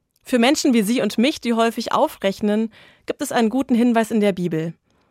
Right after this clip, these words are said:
Da sagt Jesus nämlich, "Gott ist barmherzig. Also seid auch ihr barmherzig." Ich verstehe das so. Gott rechnet nicht auf, was ihr euch zu Schulden kommen lasst.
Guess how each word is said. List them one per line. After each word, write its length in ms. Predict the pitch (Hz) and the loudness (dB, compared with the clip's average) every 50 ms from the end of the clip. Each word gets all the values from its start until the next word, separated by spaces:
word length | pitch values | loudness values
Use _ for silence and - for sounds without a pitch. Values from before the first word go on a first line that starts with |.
| _ _ _ _ _ _ _ _ - | _ _ _ _ _ _ _ _ 0
Da 120 | 208 214 | 0 2
sagt 240 | 220 226 208 - - | 2 2 0 0 0
Jesus 320 | 226 247 254 269 247 - | -2 0 0 -2 -2 0
nämlich, 500 | 254 233 233 233 226 226 226 - - - _ _ _ _ _ _ _ _ _ - | 0 2 2 2 2 0 -2 -4 -8 -18 _ _ _ _ _ _ _ _ _ -4
"Gott 240 | - 226 262 - - | 0 0 0 0 -2
ist 220 | 233 - - - | -6 -4 -2 0
barmherzig. 800 | 214 190 185 190 170 196 208 226 - - - 160 160 - - - _ _ _ _ _ _ _ _ _ _ _ _ _ | 0 0 0 0 0 0 -2 -2 -4 -6 -8 -8 -10 -10 -16 -20 _ _ _ _ _ _ _ _ _ _ _ _ _
Also 220 | - 254 285 269 240 | 0 0 2 2 2
seid 240 | 214 233 247 247 | 2 2 2 2
auch 160 | - 233 - - _ | -2 -4 -4 -6 _
ihr 180 | - 214 202 185 | 0 0 2 2
barmherzig." 800 | 180 170 165 170 175 170 175 - - - 196 196 - - - _ _ _ _ _ _ _ _ _ _ _ _ _ _ _ _ _ - | 0 -2 -2 -2 -4 -6 -8 -8 -12 -14 -14 -14 -14 -18 -20 _ _ _ _ _ _ _ _ _ _ _ _ _ _ _ _ _ -8
Ich 120 | - - | -6 -2
verstehe 300 | - 302 269 - 262 240 | 0 0 0 0 0 0
das 200 | 208 202 180 - | 2 0 0 0
so. 280 | - 185 175 160 175 - _ _ _ _ _ _ _ _ _ _ _ _ _ _ | -4 -4 -4 -6 -8 -10 _ _ _ _ _ _ _ _ _ _ _ _ _ _
Gott 240 | - - 247 - - | -2 -2 -2 0 0
rechnet 300 | - 277 - - 254 - | -2 -2 -2 -2 -2 0
nicht 240 | 262 233 - - - | 0 0 0 0 0
auf, 360 | 208 226 226 185 - - - _ | 2 4 4 2 0 -4 -14 _
was 180 | - 220 220 208 | -4 -2 -2 0
ihr 60 | - | 0
euch 100 | 160 208 | 0 0
zu 120 | - - 208 | -2 -4 -4
Schulden 340 | - - 247 254 208 196 | -2 0 0 0 0 -2
kommen 240 | - - 196 175 165 | -2 -2 -2 -2 -2
lasst. 460 | 160 170 175 - - - - - - | -4 -6 -8 -10 -12 -12 -14 -16 -18